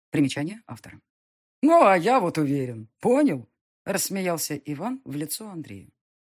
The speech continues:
Видя перекошенное злобой лицо Плута, Андрей вдруг понял, что он не пойдет на акт. Не будет никакого взрыва.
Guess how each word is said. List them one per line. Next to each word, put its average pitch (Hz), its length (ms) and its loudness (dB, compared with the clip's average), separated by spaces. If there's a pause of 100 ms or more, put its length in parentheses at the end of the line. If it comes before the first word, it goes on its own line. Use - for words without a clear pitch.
(160)
Видя 190 240 -2
перекошенное 185 680 -2
злобой 156 380 -6
лицо 156 420 -8
Плута, 190 420 -12 (260)
Андрей 220 320 0
вдруг 262 280 -4
понял, 113 440 -10
что - 220 -4
он 147 100 4
не 160 100 0
пойдет 165 380 -8
на 110 200 -10
акт. - 200 -20 (300)
Не 220 100 4
будет 220 300 0
никакого 147 440 -4
взрыва. 139 460 -10